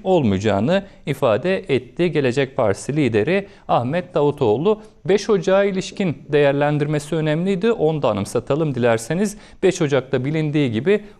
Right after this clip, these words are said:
Altılı Masa'nın toplantısına Ahmet Davutoğlu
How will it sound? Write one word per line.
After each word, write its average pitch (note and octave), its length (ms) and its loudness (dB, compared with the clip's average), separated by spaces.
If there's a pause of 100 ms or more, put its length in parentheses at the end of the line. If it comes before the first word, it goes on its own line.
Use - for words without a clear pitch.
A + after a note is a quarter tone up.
Altılı D3 340 0
Masa'nın C#3+ 380 -2
toplantısına E3 920 -2 (200)
Ahmet F3 380 -2
Davutoğlu E3+ 640 2